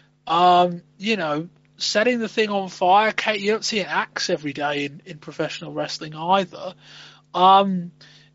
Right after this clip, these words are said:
and it, yeah, it, it sets up Kane as, as this unstoppable force, and not only a guy that's capable of going toe to toe with Taker, but a guy that's capable of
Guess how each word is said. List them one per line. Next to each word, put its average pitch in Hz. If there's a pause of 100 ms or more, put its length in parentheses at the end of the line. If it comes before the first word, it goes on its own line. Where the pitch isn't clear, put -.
(140)
and 220
it, 240
yeah, 262
it, 196
it 220
sets -
up -
Kane 233
as, 208
as 208
this 220
unstoppable 202
force, 208
and 190
not 196
only 208
a 190
guy 185
that's 175 (480)
capable 190
of 170 (480)
going 190
toe 208
to 180
toe 226
with 196
Taker, 170
but 180
a 175
guy 208
that's -
capable 190
of 160